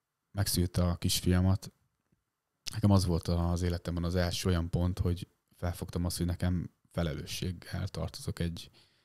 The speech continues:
élet iránt, illetve próbáltam megfelelni a lánynak, próbáltam megfelelni a lány szüleinek,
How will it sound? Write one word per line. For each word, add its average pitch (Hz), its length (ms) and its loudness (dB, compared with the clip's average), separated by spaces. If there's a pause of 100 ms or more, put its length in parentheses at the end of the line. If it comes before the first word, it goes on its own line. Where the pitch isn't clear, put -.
(320)
élet 87 340 -2
iránt, 92 460 2
illetve 90 680 2 (520)
próbáltam 87 420 0
megfelelni 87 500 4
a 87 80 4
lánynak, 90 380 4
próbáltam 92 420 4
megfelelni 90 420 0
a 87 100 0
lány 90 200 0
szüleinek, 92 680 2